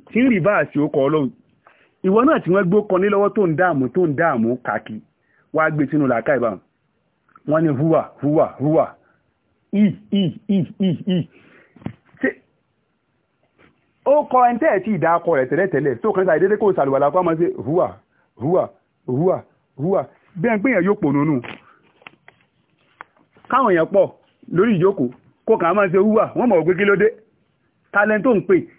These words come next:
And then nínú structure language gan, huwa ò yé ṣe, wọ́n ní huwa yìí máa ń represent orúkọ ni. Ó kọ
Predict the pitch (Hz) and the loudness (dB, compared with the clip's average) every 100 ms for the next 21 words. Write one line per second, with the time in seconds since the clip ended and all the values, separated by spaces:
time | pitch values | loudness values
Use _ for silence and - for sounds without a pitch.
0 | _ - 226 208 247 285 277 285 - 320 | _ -2 0 0 0 2 2 2 0 -2
1 | 294 - 214 226 233 233 214 139 131 151 | 0 0 2 2 2 2 0 0 -2 -2
2 | 156 _ _ _ - 175 311 330 311 202 | -4 _ _ _ -4 2 4 4 4 4
3 | 175 202 214 - 208 202 214 233 277 277 | 4 4 0 0 0 0 -2 0 2 4
4 | 285 269 196 254 - 220 214 269 302 247 | 2 2 2 2 0 -2 0 2 2 0
5 | 160 - 247 254 247 220 220 226 - 233 | -2 -2 0 2 2 0 0 -2 -2 -2
6 | 175 165 175 170 156 156 156 _ _ - | -2 -2 -2 -2 0 -2 -4 _ _ 2
7 | 254 - | 4 4